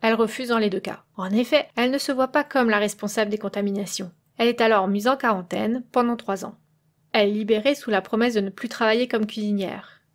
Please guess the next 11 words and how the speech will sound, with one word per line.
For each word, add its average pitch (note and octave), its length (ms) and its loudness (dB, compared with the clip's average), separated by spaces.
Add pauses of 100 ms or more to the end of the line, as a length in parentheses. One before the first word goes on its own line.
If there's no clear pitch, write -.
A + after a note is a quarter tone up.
(120)
Elle G#3+ 120 -2
travaille A#3 280 2
quelque A3+ 260 -2
temps A#3 180 -4
comme A3+ 180 -4
lingère, C4 460 0 (100)
mais A3+ 140 2
elle A3 140 2
gagne A3 180 0
moins A#3 200 0
d'argent. G3+ 360 -2